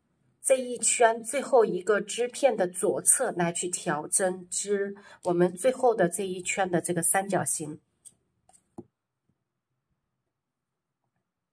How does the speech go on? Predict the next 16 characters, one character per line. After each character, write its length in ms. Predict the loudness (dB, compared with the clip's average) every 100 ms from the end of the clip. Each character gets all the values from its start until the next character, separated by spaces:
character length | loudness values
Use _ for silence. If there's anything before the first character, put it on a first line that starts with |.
| _ _ _ _ _ _
好， 180 | 2 2
我 100 | 4
们 300 | 0 0 2
这 200 | 4 4
一 60 | 2
圈 240 | 2 4
呢， 140 | 4
轮 240 | 6 4 6
到 180 | 4 4
是 240 | 0 0
在 300 | 2 0 0
正 340 | 2 4 4
面 260 | 4 2 4
来 200 | 2 0
调 320 | 0 0 0
针。 360 | 0 0 2